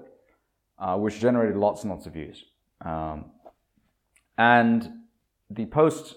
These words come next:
gen-, averaged about one thousand eight hundred words in length.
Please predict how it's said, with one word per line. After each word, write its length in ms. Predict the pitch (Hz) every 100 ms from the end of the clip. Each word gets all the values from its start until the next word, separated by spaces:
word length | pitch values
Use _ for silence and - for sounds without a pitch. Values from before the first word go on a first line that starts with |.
| 110
gen-, 380 | 87 120 117 - -
averaged 460 | 120 123 117 104 98
about 280 | 95 90
one 240 | 92 110 107
thousand 360 | 104 101 98 -
eight 180 | 95
hundred 320 | - 101 87 82
words 520 | 80 87 85 78 - _
in 360 | 85 80 78 78
length. 300 | 71 -